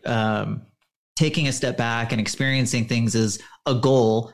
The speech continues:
then that helps you accomplish that because it's creating this guaranteed income stream that you could then move away from work and other things and allow that to pl-,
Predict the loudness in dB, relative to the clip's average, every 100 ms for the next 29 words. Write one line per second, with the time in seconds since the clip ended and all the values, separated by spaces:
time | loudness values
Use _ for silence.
0 | _ 0 2 4 4 2 0 -4 -14 -2
1 | 2 2 2 2 2 2 -2 0 0 -2
2 | -2 -4 -2 -2 0 0 -2 -2 -2 0
3 | 0 0 0 -2 0 0 2 2 4 2
4 | 0 0 0 2 0 -2 -8 -20 -4 2
5 | 4 4 2 2 2 2 2 0 -6 0
6 | 4 6 6 4 4 2 0 2 2 2
7 | 0 0 0 0 2 2 2 2 2 2
8 | 2 2 0 -2 -4 0 0